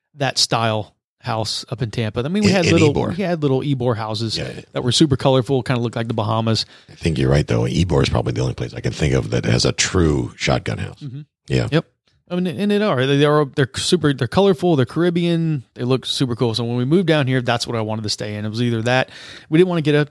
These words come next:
Speaker 1: apartment 'cause we're
Speaker 2: Right.
Speaker 1: not really, we weren't really apartment people, and we're
Speaker 2: Right.
Speaker 1: gonna move to Key West. We wanna live in a Key West style house.
Speaker 2: Right.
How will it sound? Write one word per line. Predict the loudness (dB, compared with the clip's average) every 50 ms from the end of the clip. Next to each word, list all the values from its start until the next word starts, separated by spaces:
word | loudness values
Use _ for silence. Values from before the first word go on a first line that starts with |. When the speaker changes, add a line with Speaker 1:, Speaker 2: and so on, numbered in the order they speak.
| _
Speaker 1:
apartment | -6 0 2 2 2 2 0 -2 -4
'cause | -6 -10 -8
we're | -2 -2
Speaker 2:
Right. | 0 0
Speaker 1:
not | 0 0
really, | 0 2 2 2 0 0
we | -2 -2 -2
weren't | -2 -2 -2
really | -4 -4 -4 -4
apartment | -2 0 0 0 0 0 0 2
people, | 2 2 2 2 0 2
and | 4 4
we're | 4
Speaker 2:
Right. | 4
Speaker 1:
gonna | 2 0 -2
move | -4 -4 -4
to | -2
Key | 0 0 2
West. | 2 2 2 0 0 -2
We | -2
wanna | -2 0 0
live | 0 0 0
in | 0
a | -2
Key | -2 -2 -2 0
West | 0 0 0 -2 -2 -4 -4 -6 _ _
style | -8 -6 -4 -4 -4 -4 -2
house. | -4 -4 -4 -4 -8 -10
Speaker 2:
Right. | -10 -10 -10 -10